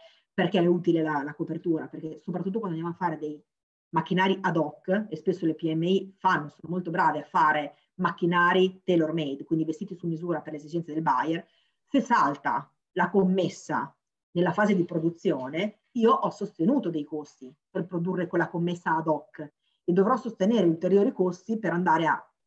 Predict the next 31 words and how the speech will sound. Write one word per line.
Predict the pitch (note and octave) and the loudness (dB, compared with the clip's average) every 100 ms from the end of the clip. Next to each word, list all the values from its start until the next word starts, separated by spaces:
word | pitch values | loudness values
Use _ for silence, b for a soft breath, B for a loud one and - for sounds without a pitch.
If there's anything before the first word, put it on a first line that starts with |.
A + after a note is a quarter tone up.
| _ | _
cambiare | - F#3+ F3 B3 E3 D3+ | -2 0 2 4 4 2
le | D3 | -2
caratteristiche | - D3 F3 F#3+ - | -10 -8 -4 -6 -6
del | D3+ | -8
macchinario | D#3+ F#3 C#4+ E3 E3 G3 | -6 -6 -2 0 0 -2
per | G3+ G3 | -6 -6
poi | F#3 - | -6 -4
renderlo | E3 D#3 D3+ D3+ | -4 -4 -6 -6
vendibile, | G3+ G3+ D3 D3+ D#3 D#3 _ _ _ _ _ _ _ _ _ | -2 -2 -4 -8 -10 -10 _ _ _ _ _ _ _ _ _
eh, | D3+ C3 | -8 -2
diversamente | D#3 D#3 D#3 G3 D3+ E3+ | -2 -2 -2 -6 -4 -4
ad | |
un'altra, | D#3+ C#3+ C#3+ D3 B2+ C3 - | -4 -6 -6 -4 -4 -6 -8
ad | D#3+ | -10
un | D#3 | -10
altro | D3+ D#3 | -10 -8
buyer. | D3+ D#3+ C#3 - _ _ _ _ _ _ | -8 -8 -12 -14 _ _ _ _ _ _
Pertanto | - A#3 F3 A#3 | -4 0 2 2
la | G3+ - | 2 0
polizza | G3+ F3 D#3 | 0 0 -4
Sace | - F3 - - G3 A#3 B B | -2 -2 -2 -4 -4 -4 B B
ad | - D#3+ | -6 -4
un | D#3 | -4
costo | G#3 F#3 D3+ | -4 -6 -6
veramente | D3 D3+ F3+ G3 D#3+ - | -6 -4 -2 -2 -2 -6
basso | E3 G3+ F3+ - - D3+ D3+ _ _ | 0 2 2 -2 -10 -10 -12 _ _
rispetto, | D#3 D#3 - F#3+ - - D3 - | -6 -4 -2 -2 -2 -6 -8 -8
ave-, | D#3 D3+ | -10 -6
avete | E3+ E3+ F#3+ | -4 -2 0
visto | F#3+ F3 | -2 -4
proprio | F3+ F3 D#3+ - | -4 -4 -6 -6